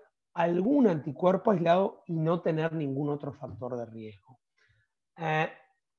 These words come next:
en general nosotros recomendamos, eh, en pacientes de alto riesgo, en pacientes cuando el score de Framingham da, eh, por encima de diez por ciento, eh, perdón, consideramos utilizar el score de Framingham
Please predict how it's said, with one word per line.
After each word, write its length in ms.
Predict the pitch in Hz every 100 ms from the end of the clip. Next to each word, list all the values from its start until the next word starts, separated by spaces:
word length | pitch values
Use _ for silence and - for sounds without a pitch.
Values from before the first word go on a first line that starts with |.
| -
en 100 | 175
general 400 | - 175 185 233
nosotros 380 | 240 208 202 202
recomendamos, 960 | 170 160 147 143 208 226 170 160 - _ _ _ _
eh, 540 | - 151 147 139 135 131 127 120 123 -
en 140 | 156
pacientes 420 | - - 175 165
de 100 | 135
alto 300 | 147 151 151
riesgo, 540 | 135 165 190 123 113 135
en 100 | 127
pacientes 360 | 123 151 147
cuando 200 | - 131
el 80 | 127
score 280 | - - 190
de 100 | 160
Framingham 760 | - 214 233 165 143 131 120 - _ _ _ -
da, 560 | 139 135 196 170 - - _ _
eh, 260 | 151 139 135
por 120 | 147 135
encima 400 | 135 196 180 143
de 60 |
diez 140 | 151 160
por 220 | 175 160
ciento, 720 | - 254 175 135 170 196 - _ _ _ _ _ _ _ _ _ -
eh, 800 | 151 139 131 131 131 127 - - _ _ _ _ _ _ _ _ -
perdón, 380 | 175 156 123
consideramos 520 | - 175 170 175 156 -
utilizar 460 | 165 151 143 247
el 140 | 254 156
score 260 | - 190
de 100 | 202
Framingham 600 | - 208 196 202 202 214